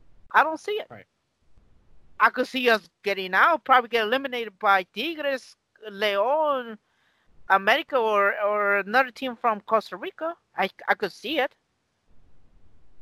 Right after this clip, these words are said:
Speaker 1: Like in the first round. But,
Speaker 2: Right.
Speaker 1: you know, it, it's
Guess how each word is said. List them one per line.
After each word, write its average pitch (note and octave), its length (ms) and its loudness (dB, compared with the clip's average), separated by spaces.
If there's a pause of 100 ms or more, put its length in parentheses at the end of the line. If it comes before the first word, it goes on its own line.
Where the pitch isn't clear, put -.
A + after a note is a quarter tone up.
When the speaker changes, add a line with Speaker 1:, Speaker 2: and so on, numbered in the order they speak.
(1000)
Speaker 1:
Like G3+ 160 2
in G#3+ 80 -4
the F#3 60 -2
first G3+ 320 -2
round. D4+ 340 0 (540)
But, G#3+ 60 0
Speaker 2:
Right. G3 200 4 (1000)
Speaker 1:
you A#3 120 -2
know, A#3+ 300 4 (120)
it, C4+ 280 4
it's A#3 240 -2